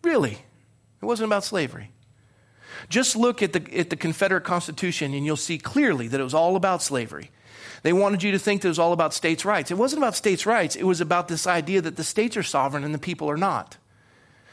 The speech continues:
That somehow they can break away. "We hold these truths to be self-evident, the whole man created. When in the course of human events becomes necessary for one people to dissolve their union with another." That doesn't work because there's no violation that they can list under what they agreed to adhere to in the U S Constitution.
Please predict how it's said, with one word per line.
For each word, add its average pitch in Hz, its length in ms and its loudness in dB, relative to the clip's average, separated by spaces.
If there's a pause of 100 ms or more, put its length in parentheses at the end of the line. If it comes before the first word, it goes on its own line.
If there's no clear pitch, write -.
(160)
That 160 100 0
somehow 196 540 4
they 196 160 2
can 202 240 0
break 185 400 0
away. 156 640 0 (480)
"We 151 120 2
hold 185 140 2
these 190 120 -2
truths 190 200 -4
to - 20 -4
be 185 60 -4
self-evident, 175 420 2
the 147 60 2
whole 165 100 0
man 170 240 0
created. 175 200 2
When 160 140 2
in 190 60 2
the 175 60 0
course 180 220 -2
of 147 60 -10
human 175 180 -2
events 170 220 0
becomes 147 260 -4
necessary 160 280 -2
for 135 80 -8
one 160 180 0
people 160 260 -4
to 143 80 -8
dissolve 151 280 0
their 147 120 0
union 156 360 -2
with 139 160 -8
another." 160 200 0 (760)
That 208 200 2
doesn't 220 360 2
work 247 320 2
because 175 240 0
there's 170 160 0
no 190 180 4
violation 190 800 2
that 160 160 0
they 170 100 2
can 170 260 0
list 185 520 2 (440)
under 202 280 4
what 190 240 2
they 190 100 6
agreed 175 520 0
to 180 120 2
adhere 185 360 0
to 151 340 0
in 160 160 -2
the 160 60 0
U 165 180 2
S 160 100 -2
Constitution. 165 720 -4